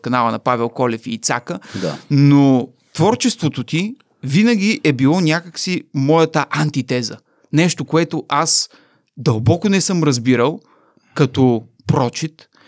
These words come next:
Speaker 1: и съответно аз при нашата първа среща идвам с това намерение и това очакване.
Speaker 2: Мгм.
Speaker 1: И си викам, този човек ще е този, който виждаме в песните, в, а, а, филмите, нали, Лош, Гадняр, м,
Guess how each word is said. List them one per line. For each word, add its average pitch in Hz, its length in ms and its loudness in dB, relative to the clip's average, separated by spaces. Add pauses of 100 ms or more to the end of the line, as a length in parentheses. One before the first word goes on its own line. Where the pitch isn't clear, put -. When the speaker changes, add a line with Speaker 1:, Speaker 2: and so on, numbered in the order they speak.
(240)
Speaker 1:
и 151 60 0
съответно 190 500 -2
аз 180 420 0
при 143 140 -2
нашата 160 320 -2
първа 135 280 0
среща 160 420 0
идвам 135 280 2
с - 320 -4
това 117 220 0
намерение 147 460 0
и 110 100 -8
това 113 200 -6
очакване. 123 640 -6
Speaker 2:
Мгм. 82 200 -14 (240)
Speaker 1:
И 208 100 -6
си - 140 -4
викам, 180 420 -6 (220)
този 170 260 0
човек 127 320 -4
ще - 220 0
е 160 60 0 (180)
този, 139 300 0
който 131 360 -2
виждаме 127 400 0
в 131 120 -4 (100)
песните, 151 440 -2
в, 123 180 -8 (100)
а, 92 280 -8 (340)
а, 104 200 -8 (260)
филмите, 156 500 2
нали, 131 260 -2
Лош, 127 680 -2 (440)
Гадняр, 139 680 0 (800)
м, 123 400 2